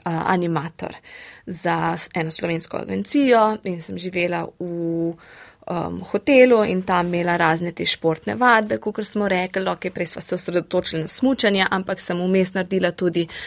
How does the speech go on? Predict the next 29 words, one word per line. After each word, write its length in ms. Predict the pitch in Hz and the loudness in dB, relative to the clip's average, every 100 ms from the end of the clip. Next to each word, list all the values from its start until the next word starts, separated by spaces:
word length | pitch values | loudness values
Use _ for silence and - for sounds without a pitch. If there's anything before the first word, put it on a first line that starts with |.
| - - | -14 -4
uh, 300 | 170 165 165 | 2 2 2
sem 280 | - 175 | 0 -2
bila 200 | 170 170 | 0 -2
pilates 580 | 170 185 214 190 214 - | 0 2 2 2 -2 -2
inštruktor, 840 | 202 185 - 202 190 - 190 180 - | -2 -2 0 0 0 2 2 2 -2
razne 420 | 185 165 170 180 | 0 0 0 -2
skupinske 600 | - 175 - 180 185 190 | -6 -4 -2 -2 -2 -2
vadbe, 320 | 170 160 165 | 2 2 0
kot 220 | - 170 - | -2 -4 0
so 140 | 165 | 0
aerobika, 920 | 147 180 202 226 208 208 - 202 185 185 - - - | 2 2 4 6 6 2 0 4 4 2 -8 -14 -4
um, 420 | - 165 165 160 170 170 - | 2 4 4 2 0 -2 -2
in, 380 | 175 156 160 | 0 0 0
uh, 120 | 160 151 160 - 180 190 | 2 2 0 0 -2 0
vaje 360 | 185 143 156 | 2 4 4
z 100 | 160 | 2
utežmi 680 | - 180 185 233 226 214 208 208 - - | 0 0 4 6 8 8 6 4 -12 -14
in 180 | - 196 | -2 0
vse 260 | 190 - 196 | 2 4 4
to. 140 | 185 | 4
In 140 | 185 190 | 2 4
to 240 | 214 233 | 6 8
mi 140 | 226 196 | 8 6
je 80 | |
v 60 | 190 | 4
animaciji 580 | 185 185 175 175 - 180 | 4 4 4 2 0 0
zelo 320 | 165 170 214 | 2 4 4
prav 320 | 233 233 226 | 6 4 4
prišlo. 520 | 226 220 - - 185 | 4 0 0 4 6